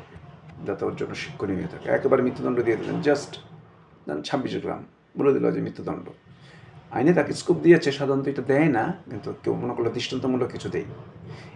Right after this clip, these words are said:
এটা একটা দৃষ্টান্তমূলক হয়ে থাকা সোসাইটিতে একটা প্রভাব পড়ার উদ্দেশ্যে দেওয়া হয় বলে মনে করা হয়।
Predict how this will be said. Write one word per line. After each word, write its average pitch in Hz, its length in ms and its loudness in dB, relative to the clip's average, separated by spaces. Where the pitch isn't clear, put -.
এটা 185 260 8
একটা 160 220 4
দৃষ্টান্তমূলক 131 720 0
হয়ে 117 160 2
থাকা 110 300 0
সোসাইটিতে 113 500 -2
একটা - 160 -8
প্রভাব 113 320 -2
পড়ার 101 220 0
উদ্দেশ্যে - 520 -4
দেওয়া 98 200 0
হয় 92 140 -2
বলে 101 140 -4
মনে 95 220 -2
করা 85 200 -8
হয়। 82 160 -6